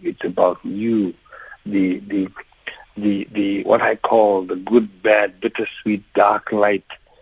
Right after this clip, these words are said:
summer, winter process with you that excites somebody. It's not about how big this penis is. And that is what we're saying. So what we're saying to all, all the couples out there is that soon you're gonna be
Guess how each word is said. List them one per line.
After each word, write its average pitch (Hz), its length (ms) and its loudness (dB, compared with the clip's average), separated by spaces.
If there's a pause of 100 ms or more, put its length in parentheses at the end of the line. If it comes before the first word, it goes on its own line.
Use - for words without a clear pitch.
(320)
summer, 107 260 2
winter 98 760 -2 (320)
process 104 480 -4 (100)
with 98 180 -6
you 98 320 -2 (460)
that 101 220 -4
excites 101 500 -4
somebody. 92 500 -4
It's - 120 -10
not 98 180 -4
about 87 300 -2
how 90 100 2
big - 320 -6
this - 160 -14
penis - 380 -8
is. - 120 -12 (400)
And - 180 0
that 131 180 2
is 135 100 2
what 107 300 2
we're 104 180 0 (160)
saying. 101 420 0
So 101 280 -4 (580)
what 120 180 2
we're 156 180 4 (100)
saying 123 420 4
to 95 140 -4
all, 113 580 2 (240)
all 110 400 -2
the 90 80 -12
couples 82 500 -10
out 80 280 -12
there 87 240 -8
is 87 100 -12
that 87 160 -8 (1000)
soon 151 240 4
you're 117 100 2
gonna 107 240 -2
be 101 160 -4